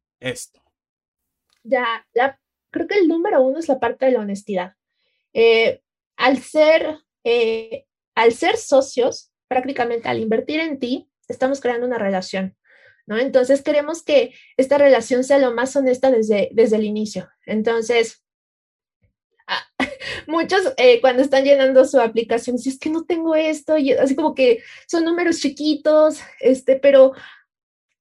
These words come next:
Speaker 2: no importa que sean chiquitos, si es lo que es,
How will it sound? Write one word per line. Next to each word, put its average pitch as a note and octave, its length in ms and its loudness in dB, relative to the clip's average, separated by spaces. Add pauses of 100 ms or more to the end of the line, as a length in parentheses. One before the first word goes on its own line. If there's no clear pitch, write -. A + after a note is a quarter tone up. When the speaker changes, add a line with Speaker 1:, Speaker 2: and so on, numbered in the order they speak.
(420)
Speaker 2:
no D4+ 120 -2
importa F#4+ 520 0
que E4 100 0
sean C4+ 180 0
chiquitos, B3 600 -4 (220)
si D4 220 -2
es D#4+ 120 0
lo F#4+ 140 2
que C4 220 6
es, - 240 -8